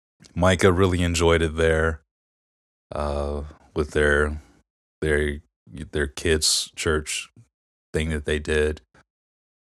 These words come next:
It, it all seemed very, very nice.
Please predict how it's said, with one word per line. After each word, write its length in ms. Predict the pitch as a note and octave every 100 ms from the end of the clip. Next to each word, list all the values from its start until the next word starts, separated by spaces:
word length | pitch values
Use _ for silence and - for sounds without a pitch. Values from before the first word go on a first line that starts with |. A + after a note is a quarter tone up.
| _ _
It, 200 | F2+ F2+ -
it 140 | - F2
all 240 | F#2+ G2+
seemed 580 | - - F#2 F2+ F2 E2+
very, 320 | D#2+ E2 F2
very 260 | D#2+ D#2+ D2+
nice. 600 | D2 C#2+ D2 C#2 -